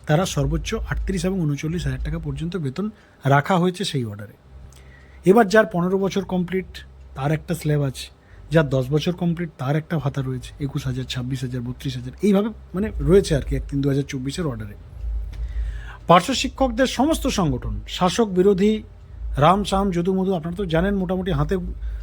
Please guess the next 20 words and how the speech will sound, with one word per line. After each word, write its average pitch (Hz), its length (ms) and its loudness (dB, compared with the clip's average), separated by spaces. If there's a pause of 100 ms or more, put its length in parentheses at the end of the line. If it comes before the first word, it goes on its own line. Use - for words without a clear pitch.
হাতে 156 260 2
গোনার 196 280 4
বাইরে, 175 260 6
অর্থাৎ 180 280 0 (100)
প্রায় 180 260 0 (2750)
ড-, 185 400 4
দু 175 220 0
চার 220 200 6
ডজন 220 260 4
সংগঠন 135 440 0
রয়েছে। 104 320 -12 (720)
প্রত্যেকটা 254 480 4
সংগঠনেই 196 640 2 (580)
এই 185 160 8
এক 175 160 4
তিন 208 140 2
দু 196 80 4
হাজার 180 160 4
চব্বিশের 165 480 0
অর্ডার 156 240 4